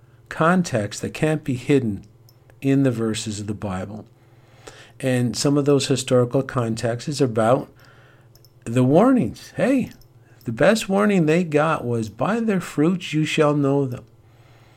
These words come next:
And what that phrase means is there's some things out there. They look like you, but they're not you. Now, if you think that guy in Australia is like you, you might think he looks like you, and you'd be right.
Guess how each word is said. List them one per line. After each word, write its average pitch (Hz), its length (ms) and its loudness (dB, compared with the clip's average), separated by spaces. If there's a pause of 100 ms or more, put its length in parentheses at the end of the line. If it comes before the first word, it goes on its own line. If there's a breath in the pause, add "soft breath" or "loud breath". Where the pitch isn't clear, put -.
(120)
And 120 200 -2
what 117 200 0
that 165 220 4
phrase 127 420 2
means 117 500 0
is 107 360 -4 (480 soft breath)
there's 120 240 -4
some 147 360 4
things 160 460 0
out 107 280 4
there. - 340 -8 (960 soft breath)
They 117 160 -2
look 147 300 2
like 143 340 4
you, 147 360 2 (1120 soft breath)
but 113 200 -4
they're 131 120 2
not 135 380 2
you. 101 260 -8 (920 soft breath)
Now, 113 80 -6
if 110 120 -6
you 123 60 0
think 151 280 -2
that 139 180 0
guy 139 240 4
in 131 80 4
Australia 143 600 2
is 156 160 0
like 156 320 2
you, 202 340 0 (1080 soft breath)
you 135 160 2
might 117 200 2
think 247 280 -2
he 185 100 0
looks 104 320 -4
like 101 260 -4
you, 131 160 2
and 139 120 2
you'd 139 120 0
be 147 120 2
right. 165 340 2